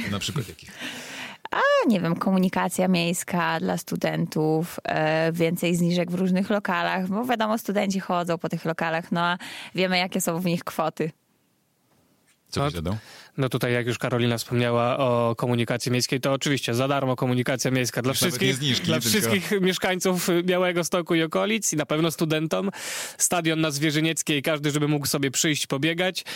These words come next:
Speaker 3: Jak najwięcej ścieżek rowerowych, żeby to miasto mogło tutaj śmigać na rowerach, na rolkach, na hulajnogach, e, i myślę, że to by wszystko się przyczyniło do tego, żebyśmy mieli mniej samochodów, jeszcze mniejszy ruch, chociaż i tak jest bardzo dobrze. E, no i cóż, na pewno byśmy jakieś tutaj kulturalne wydarzenia robili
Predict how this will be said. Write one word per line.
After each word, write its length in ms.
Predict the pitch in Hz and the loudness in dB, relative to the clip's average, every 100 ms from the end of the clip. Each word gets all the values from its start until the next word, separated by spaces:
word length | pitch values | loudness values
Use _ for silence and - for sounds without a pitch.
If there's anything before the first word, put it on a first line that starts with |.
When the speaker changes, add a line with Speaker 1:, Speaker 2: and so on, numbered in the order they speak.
| - - - | -10 -10 -2
Speaker 3:
Jak 240 | 160 196 185 | 0 0 0
najwięcej 400 | 180 175 170 165 | 2 2 2 2
ścieżek 380 | - 165 165 | 2 2 0
rowerowych, 540 | 165 156 160 160 151 147 | 0 0 2 2 2 0
żeby 220 | 151 143 | 0 0
to 100 | 147 | -2
miasto 320 | 151 147 - | -2 -2 0
mogło 380 | 156 170 160 156 | 2 2 2 0
tutaj 420 | 156 147 151 147 123 - - | 0 0 0 0 -4 -10 -8
śmigać 440 | - 190 175 165 175 | -2 2 2 0 0
na 120 | 170 | 0
rowerach, 420 | 170 165 160 156 | 2 0 0 -2
na 120 | 165 | 0
rolkach, 380 | 165 160 156 151 | 0 0 -2 -2
na 100 | 165 | -4
hulajnogach, 800 | - 175 160 165 156 151 143 - | -2 0 2 2 0 -2 -4 -4
e, 180 | 160 156 | -2 0
i 380 | 160 175 202 208 226 - - - - | 0 -2 -6 -8 -12 -12 -12 -12 -4
myślę, 320 | 151 - 262 | -4 -2 -4
że 100 | 247 | -2
to 100 | 226 | -2
by 100 | 208 | -2
wszystko 320 | 220 - 185 | -4 -4 -4
się 120 | 185 | -4
przyczyniło 640 | - 165 - 160 170 170 156 | -4 -4 -2 -2 0 0 -2
do 120 | 143 | -4
tego, 260 | 151 151 | -4 -4
żebyśmy 340 | 139 139 135 139 | -4 -4 -4 -2
mieli 200 | 143 143 | -2 -2
mniej 160 | 165 | -2
samochodów, 600 | 165 165 160 165 160 147 - | -2 -2 -2 -2 -2 -4 -2
jeszcze 340 | 156 214 220 | 0 0 0
mniejszy 280 | 208 208 202 | 0 0 0
ruch, 120 | 196 | 0
chociaż 240 | 190 175 151 | -2 -4 -4
i 40 | |
tak 180 | 180 170 | -4 -4
jest 120 | 156 | -2
bardzo 260 | 170 165 170 | -2 0 0
dobrze. 400 | 170 160 180 175 - - - - 156 | 0 0 -2 -4 -10 -12 -12 -8 -4
E, 260 | 165 170 | 0 -2
no 200 | 170 214 | 0 0
i 60 | 285 | 0
cóż, 380 | 320 302 - - | 2 0 0 -4
na 100 | 151 | -4
pewno 240 | 156 165 | -2 0
byśmy 220 | 160 - | 0 0
jakieś 160 | 160 156 | -4 -2
tutaj 240 | 170 165 | -4 -4
kulturalne 580 | 151 202 175 190 175 180 | 0 -2 0 0 2 0
wydarzenia 480 | 165 165 160 170 160 | 0 0 0 0 0
robili 380 | 156 156 160 | 0 0 0